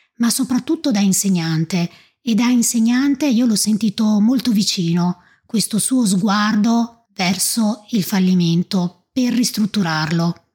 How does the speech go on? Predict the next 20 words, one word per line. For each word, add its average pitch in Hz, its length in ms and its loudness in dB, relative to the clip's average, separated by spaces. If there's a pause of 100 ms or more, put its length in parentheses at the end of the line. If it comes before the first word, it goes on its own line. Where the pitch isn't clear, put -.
(720)
Come 233 280 0
ho - 20 4
già 226 160 2
detto, 269 400 -2
è 247 60 2
un 196 100 2
libro 214 440 2
potentissimo 202 1300 -2
e 262 160 -2
proprio 302 420 -2
per 240 220 -2
questo 175 640 -2
ho 254 80 -2
deciso 233 540 0
di 208 120 2
tirarlo 196 360 0
fuori 208 280 0
oggi 185 220 0
dallo 185 340 2
zaino. 175 520 -2